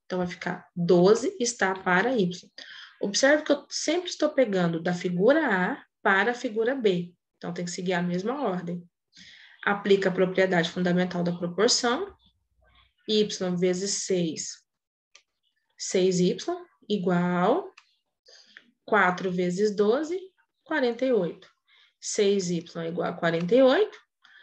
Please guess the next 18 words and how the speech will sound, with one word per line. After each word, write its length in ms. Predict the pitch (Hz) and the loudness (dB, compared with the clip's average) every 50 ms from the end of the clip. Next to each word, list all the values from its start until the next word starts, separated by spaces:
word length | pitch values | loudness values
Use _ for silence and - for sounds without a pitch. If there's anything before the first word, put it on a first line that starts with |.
| _ _ _ | _ _ _
O 120 | - 220 233 | -2 -2 0
seis 500 | 233 - - - 220 202 185 175 175 175 | 0 -2 0 2 2 4 4 2 0 -2
tá 100 | - 185 | -2 -2
multiplicando 680 | 180 180 175 - - - 190 185 190 185 165 165 170 | -2 -2 -4 -4 -4 -2 -2 -2 -2 -2 -2 -2 -4
o 40 | 170 | -4
primeiro 380 | 175 185 180 180 180 180 214 233 | -2 0 0 2 2 2 2 4
membro, 320 | 233 226 262 381 415 - - _ _ _ _ _ _ _ _ _ _ _ _ | 4 4 2 2 0 -4 -12 _ _ _ _ _ _ _ _ _ _ _ _
passa 260 | 254 233 233 233 - | 2 2 2 2 -2
pro 80 | - - | -8 -10
segundo 380 | - - 240 233 247 247 262 | -8 -6 -2 -2 0 0 0
membro, 480 | 247 233 214 202 196 202 214 240 - - _ _ | 0 0 0 0 0 0 -2 -4 -8 -12 _ _
dividindo. 560 | 233 226 220 269 269 254 240 202 180 175 175 - - - - _ _ _ _ _ _ _ _ _ | -6 -2 0 0 0 2 2 2 2 0 -2 -4 -10 -18 -20 _ _ _ _ _ _ _ _ _
Quarenta 400 | - 208 196 202 202 208 202 220 | 0 0 2 2 2 4 6 8
e 140 | 214 214 | 10 10
oito 320 | 190 180 175 175 175 185 175 | 10 8 4 2 0 -2 -4
dividido 480 | 175 185 180 185 196 185 190 175 - | -4 -4 -4 -6 -4 -4 -4 -6 -6
por 180 | - - 214 240 | -2 0 0 2
seis, 640 | 233 - - 277 285 349 415 427 427 - - - | 2 2 2 0 2 2 0 -4 -4 -6 -10 -14